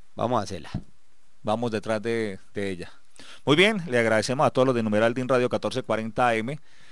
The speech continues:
Speaker 2: Eh, es que teníamos que aprovechar ese, ese corto tiempo, ¿no? Porque tenía una cita, le cambiaron la cita a Andrés Ricaurte,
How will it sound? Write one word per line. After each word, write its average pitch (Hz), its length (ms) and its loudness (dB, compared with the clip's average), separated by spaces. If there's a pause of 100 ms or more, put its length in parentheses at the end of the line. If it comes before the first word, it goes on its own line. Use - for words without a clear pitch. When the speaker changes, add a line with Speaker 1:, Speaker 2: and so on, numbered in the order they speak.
(320)
Speaker 2:
Eh, 120 420 2 (440)
es - 120 -6
que 170 80 -4
teníamos 143 240 0
que 175 80 4
aprovechar 139 380 4
ese, 143 360 0
ese 151 160 -4
corto 147 320 0
tiempo, 113 380 -2
¿no? 147 160 -2
Porque 101 600 -6 (400)
tenía 110 220 -6
una 135 160 0
cita, 147 440 2
le 120 120 0
cambiaron 110 420 0
la 123 60 0
cita 113 240 -2
a 123 40 0
Andrés 123 180 -2
Ricaurte, 127 600 0